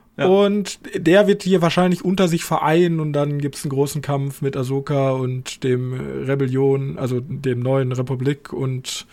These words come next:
Speaker 2: äh,
Speaker 1: Mit der
Speaker 2: Mando.
Speaker 1: Heimat eins.
Speaker 2: Ja, und ja, weil ich aber sagen muss, der Großadmiral hat auf jeden Fall,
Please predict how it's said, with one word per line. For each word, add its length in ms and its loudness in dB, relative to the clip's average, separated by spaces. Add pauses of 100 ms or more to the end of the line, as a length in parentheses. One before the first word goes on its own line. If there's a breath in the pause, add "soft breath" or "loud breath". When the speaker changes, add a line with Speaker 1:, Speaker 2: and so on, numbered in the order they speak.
(440 soft breath)
Speaker 2:
äh, 280 0
Speaker 1:
Mit 220 0
der 100 6
Speaker 2:
Mando. 120 2
Speaker 1:
Heimat 400 2
eins. 580 -2 (1160)
Speaker 2:
Ja, 440 4
und 480 -4 (760)
ja, 180 0 (200 loud breath)
weil 140 6
ich 100 6
aber 120 6
sagen 220 4
muss, 300 -6 (460)
der 100 0
Großadmiral 800 4
hat 140 4
auf 200 -2
jeden 400 0
Fall, 640 4